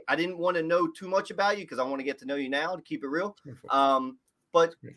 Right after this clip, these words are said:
Speaker 1: anyway, to jump into it, so
Speaker 2: Mm-hmm.
Speaker 1: I can learn and everyone in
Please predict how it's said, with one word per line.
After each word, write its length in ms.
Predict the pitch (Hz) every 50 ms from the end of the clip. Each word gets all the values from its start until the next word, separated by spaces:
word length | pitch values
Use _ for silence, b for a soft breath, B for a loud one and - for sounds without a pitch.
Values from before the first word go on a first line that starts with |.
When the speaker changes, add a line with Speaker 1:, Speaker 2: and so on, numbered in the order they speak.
| _ -
Speaker 1:
anyway, 440 | 180 220 247 226 175 160 156 156
to 120 | 156 143 147
jump 360 | 139 - 196 196 190 - -
into 340 | - 208 240 254 196 165 143
it, 200 | 139 143 - - _ _ _ _ _ _ _ _ _ _
so 160 | - - 147
Speaker 2:
Mm-hmm. 80 | 139 160
Speaker 1:
I 100 | 185 190
can 220 | - - 190 175
learn 360 | 160 160 165 170 170 175 170
and 220 | 147 123 123 - - _ _ _ _
everyone 420 | 117 135 143 143 165 160 151 147 139
in 160 | 131 127 127